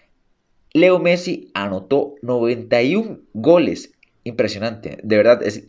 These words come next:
impresionante. Quizás usted, eh, noventa y un goles, pero o sea, <laughs> ¿quién hace noventa y un goles en un año natural, en una temporada? ¿Quién hace noventa y un goles? Nadie, solo Leo Messi. Máximo goleador en la historia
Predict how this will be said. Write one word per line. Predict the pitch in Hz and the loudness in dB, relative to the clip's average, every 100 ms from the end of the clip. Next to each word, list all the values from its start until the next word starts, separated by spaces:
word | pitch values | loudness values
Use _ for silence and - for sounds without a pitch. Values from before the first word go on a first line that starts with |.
| - | -4
impresionante. | 143 147 123 117 123 120 | -2 0 -2 -2 -4 -6
Quizás | - 107 | -6 -4
usted, | 135 135 147 143 131 135 131 | -6 -2 -2 -2 -8 -12 -10
eh, | 147 185 190 | -8 -4 -6
noventa | 175 147 147 | -6 -8 -4
y | 135 | -4
un | 151 | -4
goles, | 151 151 - | -2 -2 -2
pero | - | -8
o | |
sea, | 90 113 107 - - - | -2 0 0 -4 -12 -12
<laughs> | - 214 - | -12 -12 -6
¿quién | 123 | 2
hace | 139 147 | 2 2
noventa | 143 139 | 0 0
y | 127 | -2
un | 139 | 0
goles | 160 160 - - | 2 0 -2 -6
en | 123 127 | -4 -2
un | 143 | 0
año | 160 165 | 0 0
natural, | 156 135 160 160 - - _ | 0 2 4 2 0 -10 _
en | - 110 | -8 -4
una | 139 170 | -2 -2
temporada? | 147 143 127 151 170 143 - | -2 -2 0 0 0 0 -4
¿Quién | 143 151 | -4 -4
hace | 160 | -2
noventa | 160 143 135 | -4 -2 -2
y | |
un | 143 | -2
goles? | 156 156 104 | -2 0 -2
Nadie, | 104 127 156 120 | -4 -4 -2 -2
solo | - 107 113 | -2 -2 0
Leo | 110 107 95 | 2 0 0
Messi. | 82 - - _ - - - | -6 -12 -20 _ -20 -20 -18
Máximo | - 175 196 196 | 2 2 2 0
goleador | 165 143 143 143 | 2 4 2 0
en | - 165 | -4 -4
la | |
historia | 127 151 160 160 | -2 0 0 -2